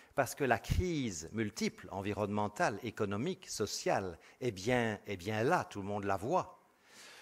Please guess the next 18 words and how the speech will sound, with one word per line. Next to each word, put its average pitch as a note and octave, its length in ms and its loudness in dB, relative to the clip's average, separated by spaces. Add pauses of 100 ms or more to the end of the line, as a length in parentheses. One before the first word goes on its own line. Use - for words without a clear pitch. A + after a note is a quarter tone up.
(120)
Le D3+ 160 4
paradis E3 420 8
terrestre, D3+ 640 6
tout C#3+ 160 -4
le C3 60 0
monde C3+ 300 -2
comprend B2 420 -4
plus G#2 240 -8
ou G#2+ 80 -4
moins G#2+ 480 -2
ce - 280 -6
que G2+ 200 -4
cela G2+ 240 0
veut F2 180 -4
dire. A#2+ 380 -6
La G2+ 100 -2
question, G3 480 0
c'est G2+ 300 2